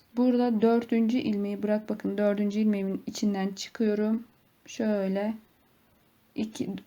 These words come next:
kalan dört ilmeğimin bir kanadını çıkarıyorum bakın. Şu ilmeklerimi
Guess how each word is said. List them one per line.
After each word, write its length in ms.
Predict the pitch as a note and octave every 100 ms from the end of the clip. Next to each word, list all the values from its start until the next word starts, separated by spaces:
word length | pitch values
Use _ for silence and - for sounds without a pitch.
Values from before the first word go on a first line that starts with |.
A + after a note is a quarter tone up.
| -
kalan 420 | - A3+ A3+ A3+
dört 280 | A3 A#3+ A#3+
ilmeğimin 460 | G#3 G3+ G3 G3+ G3
bir 220 | B3 B3
kanadını 520 | - G3 F#3+ G3 A#3
çıkarıyorum 580 | A#3 - F#3+ F3+ F3+ F3+
bakın. 300 | F#3 G3 F#3+ - _ _ _ _ _ _ _ _ _ _ _ -
Şu 200 | - -
ilmeklerimi 920 | A#3+ A3+ A3+ A3+ A3+ G#3+ G#3+ A#3+